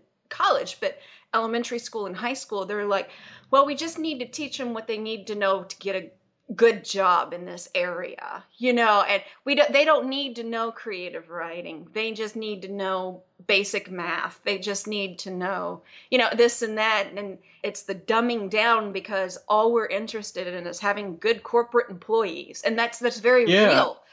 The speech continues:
Speaker 1: That's very, very real today. You hear people on school boards, which is very disturbing, um,
Speaker 2: Yeah,
Speaker 1: talking
Speaker 2: well
Speaker 1: about, you know, "Well, we just are interested in getting good employ-, future employees, not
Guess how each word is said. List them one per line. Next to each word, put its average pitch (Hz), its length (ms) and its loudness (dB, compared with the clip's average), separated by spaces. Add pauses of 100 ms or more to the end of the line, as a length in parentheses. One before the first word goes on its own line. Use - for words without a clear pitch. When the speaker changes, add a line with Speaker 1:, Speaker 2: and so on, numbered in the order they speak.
Speaker 1:
That's 226 160 -2
very, 247 320 2
very 240 260 2
real 254 480 -6
today. 180 400 -6
You 196 100 -8
hear 226 220 -2
people 240 320 -2
on 233 120 0
school 370 520 -4
boards, 190 440 -6
which 208 140 -6
is 196 160 -14 (160)
very 262 240 4
disturbing, - 520 -6 (500)
um, 202 320 0
Speaker 2:
Yeah, 180 80 4
Speaker 1:
talking 175 400 8
Speaker 2:
well 202 140 8
Speaker 1:
about, 208 200 4 (180)
you 262 140 -4
know, 202 120 0 (240)
"Well, 262 220 4
we 262 160 -6
just 262 220 -6
are 233 80 -4
interested 226 400 -12
in 214 80 -12
getting 202 220 -8
good 190 140 -6
employ-, 185 400 -8
future 220 320 -8
employees, 180 800 -4
not 240 200 4